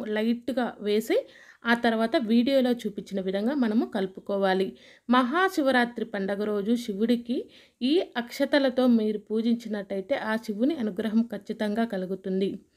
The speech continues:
అలాగే ఈ అక్షతలు చాలా కాలం నుంచి మన పూర్వీకులు, పెద్దవాళ్ళు కూడా ఈ శివరాత్రి రోజు, అలాగే శివునికి అభిషేకం చేసేటప్పుడు, అలాగే మా-, మాస శివరాత్రి రోజు, సోమవారం రోజు,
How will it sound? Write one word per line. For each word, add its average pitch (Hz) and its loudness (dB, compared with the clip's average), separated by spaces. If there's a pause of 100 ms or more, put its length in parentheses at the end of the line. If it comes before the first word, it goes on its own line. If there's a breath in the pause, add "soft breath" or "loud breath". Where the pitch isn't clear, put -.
(540 soft breath)
అలాగే 294 6 (240)
ఈ 247 -2
అక్షతలు 285 0 (300)
చాలా 269 2
కాలం 254 2
నుంచి 226 2
మన 220 0 (220)
పూర్వీకులు, 233 0
పెద్దవాళ్ళు 220 2
కూడా 208 -2 (460 loud breath)
ఈ 254 2 (180)
శివరాత్రి 240 0
రోజు, 208 0
అలాగే 208 -4
శివునికి 240 -2
అభిషేకం 220 -4
చేసేటప్పుడు, 202 -4 (520 loud breath)
అలాగే 226 2
మా-, 202 -2
మాస 226 0
శివరాత్రి 226 0
రోజు, 208 0 (160)
సోమవారం 226 2
రోజు, 202 -2